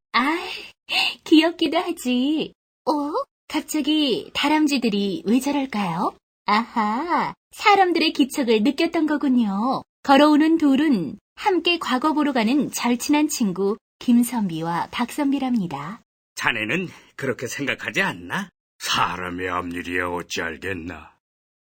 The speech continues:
Speaker 2: 거참, 아, 정말이래도 우리는 지금도 그렇고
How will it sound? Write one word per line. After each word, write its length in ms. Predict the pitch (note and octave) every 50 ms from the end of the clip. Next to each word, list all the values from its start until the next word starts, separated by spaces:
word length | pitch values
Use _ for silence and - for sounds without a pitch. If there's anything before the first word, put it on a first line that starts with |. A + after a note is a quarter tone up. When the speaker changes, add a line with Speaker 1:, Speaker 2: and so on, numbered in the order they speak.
| _ _ _ _ _ _ _ _
Speaker 2:
거참, 500 | - - - - - - - - - - - - - - - - - - - - -
아, 120 | - B3+ A#3+
정말이래도 1080 | - - - - A#3+ A#3+ A#3+ A3 F#3+ E3+ D3+ A2+ - - F3+ D#3 A#2 A2+ A#2+ G#2+ - _ _ _
우리는 600 | - G2+ G#2 G2+ F#2+ A2+ D#3 F#3 E3 B2+ - - _ _ _ -
지금도 420 | - - D#3 G#3+ A#3 A3+ G#3+ A#3+
그렇고 440 | G#3+ A#3+ A#3 A#3 - C4+ D4 C4+